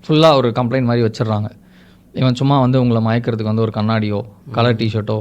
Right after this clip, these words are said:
Speaker 1: இல்ல ஒரு, ஒரு ஸ்போர்ட்ஸ் பைக் எடுத்துட்டு வந்து நிறுத்தினா மயங்கிடுறான் அப்படின்னு சொல்லி இது பண்றாங்க. அது actually அவங்க, அவங்க பண்ற ஒரு பெரிய முட்டாள்தனம். அவங்க பொண்ணு வந்து, ஒரு பையன் வந்து கிளாஸ் போட்டு வந்து ஒரு சூப்பர் பைக், அ, ப-, எடுத்துட்டு வந்தா அவங்க பொண்ணு மயங்கிடுமா? அவ்வளவுதானே அவங்க பொண்ணோட குவாலிட்டி. எப்படி ஒரு
Speaker 2: ஆ.
Speaker 1: பொண்ணு மயங்கும் அந்த மாதிரி?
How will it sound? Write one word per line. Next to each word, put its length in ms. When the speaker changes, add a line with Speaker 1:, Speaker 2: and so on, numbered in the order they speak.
Speaker 1:
இல்ல 160
ஒரு, 280
ஒரு 340
ஸ்போர்ட்ஸ் 380
பைக் 220
எடுத்துட்டு 320
வந்து 140
நிறுத்தினா 300
மயங்கிடுறான் 440
அப்படின்னு 220
சொல்லி 240
இது 140
பண்றாங்க. 420
அது 180
actually 240
அவங்க, 300
அவங்க 260
பண்ற 300
ஒரு 280
பெரிய 220
முட்டாள்தனம். 520
அவங்க 240
பொண்ணு 280
வந்து, 220
ஒரு 120
பையன் 260
வந்து 180
கிளாஸ் 320
போட்டு 280
வந்து 160
ஒரு 120
சூப்பர் 300
பைக், 240
அ, 180
ப-, 120
எடுத்துட்டு 300
வந்தா 160
அவங்க 180
பொண்ணு 160
மயங்கிடுமா? 420
அவ்வளவுதானே 280
அவங்க 320
பொண்ணோட 120
குவாலிட்டி. 380
எப்படி 240
ஒரு 140
Speaker 2:
ஆ. 20
Speaker 1:
பொண்ணு 200
மயங்கும் 300
அந்த 100
மாதிரி? 280